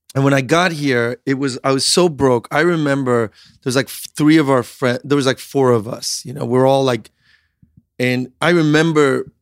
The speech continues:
you know, mustard sandwiches for a week. I remember buying a loaf of bread and a bottle of mustard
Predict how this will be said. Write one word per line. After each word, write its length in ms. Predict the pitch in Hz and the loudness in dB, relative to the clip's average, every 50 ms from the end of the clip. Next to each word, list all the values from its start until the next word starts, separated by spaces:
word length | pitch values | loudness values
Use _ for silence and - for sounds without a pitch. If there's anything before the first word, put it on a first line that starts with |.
| _ _ - | _ _ -12
you 180 | - 135 147 | -6 -4 -2
know, 120 | 135 135 127 | -2 -2 -2
mustard 500 | 127 127 139 143 - - - 139 120 - | -2 0 0 -2 -2 -4 -6 -6 -4 -4
sandwiches 640 | - - 139 120 120 120 120 117 - - - 107 - | -2 0 0 0 0 0 -2 -4 -6 -6 -8 -8 -8
for 200 | - - 117 107 | -6 -4 -2 -2
a 60 | 104 | -2
week. 280 | 104 107 110 120 120 - - | -2 -4 -4 -4 -4 0 0
I 60 | 170 | 2
remember 300 | 180 160 151 147 139 131 113 | 2 2 2 0 0 0 0
buying 280 | 117 131 135 147 156 | 0 0 0 0 0
a 40 | 160 | 0
loaf 260 | 156 156 151 143 - 147 | 2 2 0 0 -2 -6
of 100 | 123 117 | -8 -4
bread 360 | 117 107 101 110 131 - _ _ _ _ _ _ _ _ _ _ _ - | -4 -4 -4 -6 -10 -16 _ _ _ _ _ _ _ _ _ _ _ -6
and 160 | 120 120 120 | -4 -4 -2
a 80 | 117 110 | -4 -6
bottle 540 | 104 110 107 107 90 120 127 131 143 143 143 | -8 -10 -14 -8 -4 0 2 2 4 2 2
of 80 | 143 | 2
mustard 540 | 143 131 117 107 - - - 110 110 113 | 2 0 -2 -2 -4 -8 -8 -10 -10 -12